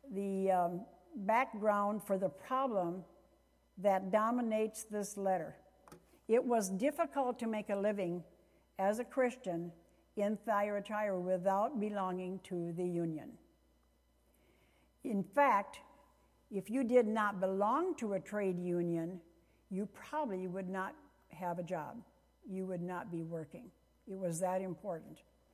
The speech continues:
It was the practice of these trade unions to have their meetings in association with dedicating the meeting to a god. Not our God,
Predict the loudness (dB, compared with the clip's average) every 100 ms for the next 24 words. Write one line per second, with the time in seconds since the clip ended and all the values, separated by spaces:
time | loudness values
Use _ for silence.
0 | _ _ -20 -20 -20 -8 2 4 6 4
1 | 4 2 4 6 6 2 4 4 4 2
2 | -2 -6 4 6 6 2 2 0 0 0
3 | -2 -4 -8 -12 _ _ _ _ _ _
4 | _ _ _ _ _ 2 2 4 2 4
5 | 2 2 4 4 2 0 -2 -6 -12 -18
6 | _ _ _ _ -4 0 2 2 2 2
7 | 2 2 4 2 -2 -2 -2 0 2 2
8 | 0 0 0 0 -4 -6 -2 0 2 0
9 | 0 -4 -8 -18 _ -4 -4 -2 -4 -4
10 | -4 -6 -10 _ -14 -6 -2 -2 -4 -8
11 | -14 -18 _ _ _ _ -8 -2 0 -2
12 | -6 -20 -8 0 2 2 0 -4 -4